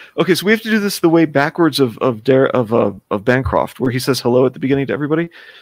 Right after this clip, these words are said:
So goodbye, David Feed. Goodbye, Michael Odin. <laughs> Goodbye,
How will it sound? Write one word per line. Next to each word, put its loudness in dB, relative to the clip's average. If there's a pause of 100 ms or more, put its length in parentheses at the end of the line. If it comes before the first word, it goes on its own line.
So 2
goodbye, 2
David 2
Feed. -4
Goodbye, -2
Michael -2
Odin. 2 (840)
<laughs> -20
Goodbye, 0